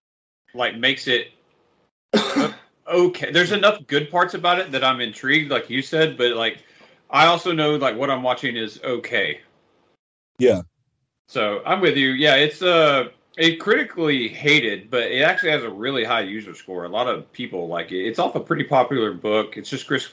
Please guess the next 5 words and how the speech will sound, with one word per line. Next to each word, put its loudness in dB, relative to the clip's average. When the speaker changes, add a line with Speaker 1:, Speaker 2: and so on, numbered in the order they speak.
Speaker 1:
Pratt 2
playing, -2
uh, 2
a, -2
uh, -2